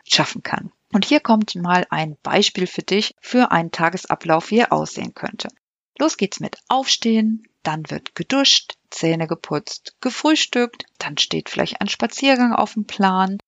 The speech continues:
Es werden entweder Hausarbeit oder Schulaufgaben gemacht oder aber die Arbeit. Es gibt ja auch von Depressionen Betroffene, die im Homeoffice arbeiten. Vielleicht wird nachmittags ein Buch gelesen zu einem spannenden Thema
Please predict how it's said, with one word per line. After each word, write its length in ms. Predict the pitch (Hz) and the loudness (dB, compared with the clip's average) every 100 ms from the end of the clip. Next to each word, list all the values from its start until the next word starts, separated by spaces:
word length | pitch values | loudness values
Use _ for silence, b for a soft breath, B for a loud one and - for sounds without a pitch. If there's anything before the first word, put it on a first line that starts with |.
| _ _ | _ _
Es 200 | - 175 | -4 -2
werden 260 | 170 170 160 | -2 -2 -2
entweder 600 | 160 156 - - - - _ - - | -6 -6 -6 -4 -4 -4 _ -8 0
Hausarbeit 880 | 208 214 - 180 170 170 175 - - | 0 0 -2 0 4 4 4 -2 -6
oder 280 | 160 - - | -4 -4 -2
Schulaufgaben 760 | - - 240 202 - 180 180 175 | 0 2 4 4 4 2 2 -2
gemacht 500 | 165 165 175 - - | -4 -2 -4 -6 -2
oder 280 | 202 208 | 2 2
aber 180 | 165 165 | 2 0
die 160 | 156 - | -2 -2
Arbeit. 500 | 147 160 202 247 - | -2 2 2 2 -2
Es 140 | - | -14
gibt 220 | - - | -14 -14
ja 80 | - | -4
auch 320 | - - - | 0 0 -4
von 220 | - 175 170 | -4 -4 -2
Depressionen 460 | 160 - - 175 | -4 -6 -6 -6
Betroffene, 580 | 170 - 175 - 190 185 | -4 -2 -2 -2 -4 -4
die 120 | - | -4
im 320 | - 160 160 | -6 -6 -4
Homeoffice 520 | 160 165 - - 214 - | -2 -2 -2 -6 -6 0
arbeiten. 600 | 196 202 214 220 254 285 - - | 2 4 4 4 0 -6 -10 0
Vielleicht 260 | 294 302 | 2 4
wird 160 | 247 240 | 0 4
nachmittags 800 | 202 262 - 254 233 220 214 - | 6 6 4 2 4 4 4 -2
ein 260 | - 160 165 | -2 -2 0
Buch 280 | 285 - | 0 0
gelesen 440 | - 220 214 214 214 | -4 2 2 2 0
zu 140 | - | -2
einem 160 | 190 175 | -4 -2
spannenden 520 | - - 202 196 196 | -2 2 2 2 0
Thema 520 | - 196 190 185 185 | 0 2 2 2 0